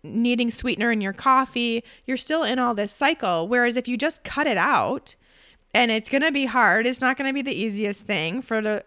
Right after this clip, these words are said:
a couple weeks. If you cut it out, you will actually finally get control over those cravings. You will get in a much deeper state of ketosis,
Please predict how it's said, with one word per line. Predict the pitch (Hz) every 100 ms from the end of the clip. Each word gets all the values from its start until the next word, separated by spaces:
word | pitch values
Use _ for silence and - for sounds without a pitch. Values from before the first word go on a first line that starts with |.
| -
a | 165
couple | - 226 214
weeks. | 196 196 226 - - - - - -
If | 226
you | 320
cut | - 359
it | 381 -
out, | 208 202 294 254 - _ _ -
you | 202 226 262 311 339 - _ _ _ -
will | 220 254 -
actually | 220 247 - 254 240
finally | - 262 311 311 254
get | 208 220 254 -
control | 247 220 - 269 240
over | 160 202 196 196
those | 190 180
cravings. | - 277 285 220 185 202 202 - -
You | - 240
will | 247
get | 240 247
in | 220
a |
much | 196 226 349 -
deeper | 277 247 233
state | - 208
of | 202
ketosis, | - 156 - 240 247 160 143 196